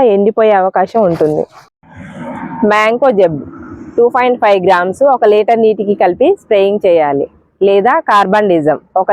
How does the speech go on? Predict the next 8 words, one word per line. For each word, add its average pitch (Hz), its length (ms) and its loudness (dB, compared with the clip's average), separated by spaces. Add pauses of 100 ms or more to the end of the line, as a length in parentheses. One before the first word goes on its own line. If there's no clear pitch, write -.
లీటర్ 202 360 2
నీటికి 208 340 0 (400)
ఒక 196 160 -2 (140)
గ్రాము 208 360 2
చొప్పున 202 380 0 (120)
కలిపి 190 320 0 (420)
పిచికారీ 240 440 0 (100)
చేయడం 202 280 2